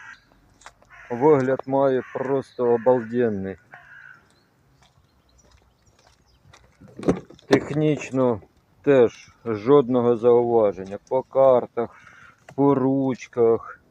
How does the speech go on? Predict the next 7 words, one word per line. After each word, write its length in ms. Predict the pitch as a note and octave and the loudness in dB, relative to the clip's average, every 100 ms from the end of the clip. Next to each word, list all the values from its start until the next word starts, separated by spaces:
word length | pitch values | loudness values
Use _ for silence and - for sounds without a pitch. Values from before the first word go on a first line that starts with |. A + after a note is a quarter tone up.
| - - _ _ _ _ _ _ _ | -20 -20 _ _ _ _ _ _ _
руль, 540 | A#2+ A#2+ C#3+ C#3+ C3 A2 | -6 -2 0 0 0 -2
сідушки. 1080 | - C3+ C3 C3+ C#3 C3 - - A#2+ G#2+ - _ _ _ _ _ _ _ _ _ _ _ _ _ _ _ _ | -6 -4 -2 0 0 0 -2 -2 0 -2 -6 _ _ _ _ _ _ _ _ _ _ _ _ _ _ _ _
Нічого 500 | A#2+ C3 - C#3+ C3+ | -10 -10 -6 -2 -2
не 180 | B2 A#2 | -2 -2
затаскано. 920 | A#2+ A#2 C#3+ C#3+ - - A#2 A#2 A2 _ - _ _ _ _ _ _ _ _ _ _ _ _ _ _ _ _ | -4 -2 2 2 4 0 0 -4 -8 _ -20 _ _ _ _ _ _ _ _ _ _ _ _ _ _ _ _
Кондиціонер 600 | - C3 A#2+ - C3 C3 A#2 | -10 -10 -10 -12 -10 -10 -8
заправлений. 920 | B2 - C#3+ C#3+ C3+ B2 A#2 A#2 | -10 -6 -4 -2 0 -2 -2 -4